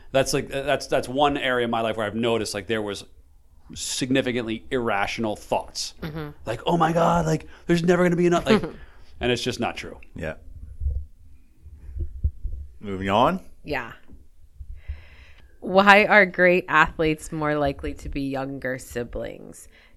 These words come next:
Speaker 2: Tom Wigmore from five thirty-eight dot com. This article describes what's known as the little sibling effect, an effect demonstrated in a comprehensive analysis of thirty-three sports in Canada and Australia,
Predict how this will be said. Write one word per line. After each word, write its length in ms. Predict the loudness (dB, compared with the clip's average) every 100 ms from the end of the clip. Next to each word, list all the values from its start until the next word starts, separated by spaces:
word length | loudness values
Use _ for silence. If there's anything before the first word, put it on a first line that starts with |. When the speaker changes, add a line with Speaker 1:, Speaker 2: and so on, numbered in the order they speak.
| _ -14
Speaker 2:
Tom 460 | -6 -4 -2 -2 -4
Wigmore 760 | -4 -6 -8 -10 -8 0 0 0
from 380 | -2 -4 -6
five 340 | -6 -4 -4 -4
thirty-eight 520 | -8 -8 -8 -10 -10
dot 240 | -8 -8
com. 480 | -10 -8 -8 -10 -12 -18 -20 -20 -10
This 160 | 2
article 320 | 2 2 0
describes 760 | -2 -6 -8 0 2 2 0 -4
what's 200 | -8 -6
known 220 | -8 -8
as 340 | -6 -6 -6 -6
the 100 | -6
little 240 | -4 -8
sibling 440 | -4 -6 -4 -6 -6
effect, 460 | -4 -4 -4 -10
an 80 | -8
effect 300 | -2 -2 0
demonstrated 680 | -4 -4 -6 -6 -4 -6 -6
in 400 | -6 -4 -6 -10
a 80 | -12
comprehensive 760 | -8 -8 -6 -8 -8 -8 -8
analysis 680 | -6 -4 -6 -8 -8 -8 -8
of 160 | -12
thirty-three 540 | -4 -4 -2 -6 -10 -12
sports 500 | -10 -6 -6 -6 -14
in 220 | -12 -12
Canada 460 | -10 -10 -8 -8 -8
and 80 | -10
Australia, 640 | -12 -8 -6 -6 -6 -12